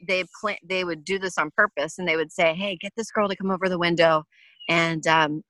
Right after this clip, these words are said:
we're gonna go and we're gonna dump water on her as she's standing there." So the kid called the girl over to the window and she had on a beautiful leather jacket and he called her over to the window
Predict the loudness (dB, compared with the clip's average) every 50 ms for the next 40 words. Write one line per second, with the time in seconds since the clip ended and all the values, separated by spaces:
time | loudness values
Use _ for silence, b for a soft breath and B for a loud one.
0 | _ 0 0 2 4 4 2 4 4 6 6 8 8 6 4 2 0 -2 -2 0
1 | 0 0 0 0 0 2 0 0 0 0 2 2 4 4 2 0 0 0 -2 -2
2 | -4 -4 -6 -6 -8 _ _ _ _ -6 -4 -4 -2 -4 -4 -4 -2 0 2 2
3 | 2 0 -2 -4 -6 -8 -10 _ _ _ _ _ _ _ _ _ _ _ _ _
4 | _ _ _ -10 -2 4 8 10 10 12 10 10 8 4 0 -8 _ _ _ _
5 | B B B B B B B _ -8 -8 -6 0 4 6 6 6 4 4 6 10
6 | 10 10 10 8 4 0 0 2 2 4 2 2 0 -2 -4 -6 -6 -4 -2 -2
7 | -2 0 0 2 2 2 0 -2 -6 _ _ _ _ _ _ _ _ _ -12 -8
8 | -6 -4 -2 -2 -4 -6 -8 -8 -4 -2 0 0 2 4 4 4 2 0 -2 -8
9 | -4 -2 -2 -2 -2 -4 -4 -2 0 0 0 0 -2 0 4 4 6 6 6 4
10 | 2 2 0 0 0 0 0 2 2 4 4 2 _ _ _ _ _ _ _ _
11 | _ 0 2 4 4 4 4 2 2 0 -2 -4 -8 -8 -12 -16 _ _ _ _
12 | _ _ _ _ -4 -2 -2 -2 -2 -4 0 4 6 6 8 8 6 6 6 6
13 | 4 2 2 4 4 4 4 6 6 6 8 6 6 2